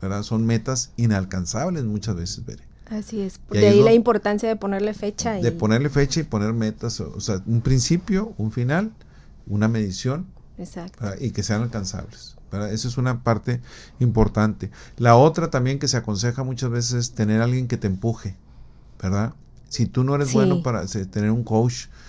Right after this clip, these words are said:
Speaker 1: este, ir a correr con alguien, este,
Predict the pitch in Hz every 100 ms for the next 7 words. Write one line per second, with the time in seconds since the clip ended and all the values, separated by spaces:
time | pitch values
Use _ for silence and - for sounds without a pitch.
0 | - - - - 95 - 104 104 117 101
1 | 107 107 107 104 110 107 113 107 - 98
2 | 92 - - 120 - -